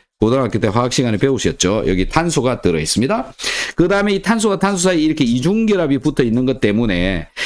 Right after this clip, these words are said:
여기에 있는 이 수소가, 여기에 있는 수소가 떨어져 나오기가 쉽다라는 거죠. 떨어져 나온다. 그래서 수소가 위장 속에 들어가면 이 수소가요, 떨어져 나옵니다. 이렇게 한 개, H, 이렇게 떨어져 나옵니다.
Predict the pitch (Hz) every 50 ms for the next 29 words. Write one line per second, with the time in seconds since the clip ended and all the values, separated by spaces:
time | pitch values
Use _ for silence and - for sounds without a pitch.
0 | - - - 160 214 254 226 214 226 214 202 175 147 131 143 151 151 151 170 170
1 | 170 165 - - 202 190 208 196 139 120 98 113 123 151 185 202 185 190 170 147
2 | 127 123 127 127 120 - 170 160 170 151 127 120 117 - - 165 165 180 185 175
3 | 202 202 190 160 113 104 127 156 175 165 156 156 143 147 147 131 - - 98 82
4 | - _ _ _ 120 113 113 110 104 87 87 82 87 82 82 76 78 78 - -
5 | 113 117 131 147 147 165 151 117 90 82 123 123 92 123 165 165 156 170 156 -
6 | 196 196 - 220 190 147 160 165 147 113 95 82 76 - - - _ - - -
7 | - - - 143 156 151 196 208 226 202 247 226 208 160 135 131 127 143 127 123
8 | 139 185 196 202 202 196 - - 190 165 - 180 151 131 98 90 101 123 - -
9 | 110 110 110 120 139 170 180 165 110 87 85 85 90 85 76 80 80 - - 76
10 | - - - - 123 123 117 95 95 85 - - 101 120 143 143 - - - 101
11 | 78 76 95 101 - - - - 95 104 110 120 135 123 101 - 69 67 - 127